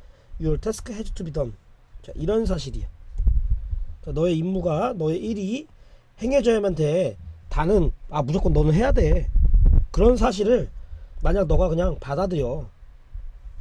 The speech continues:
받아들이면, 자, from recogni-, recognizing.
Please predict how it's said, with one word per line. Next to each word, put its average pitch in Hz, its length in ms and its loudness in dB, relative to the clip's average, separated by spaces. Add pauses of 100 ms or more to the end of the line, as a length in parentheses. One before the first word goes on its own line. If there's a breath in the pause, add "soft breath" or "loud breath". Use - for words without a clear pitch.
(520)
받아들이면, 180 680 -2 (1000)
자, - 100 -12
from 247 400 0
recogni-, 170 540 -4
recognizing. 147 800 -6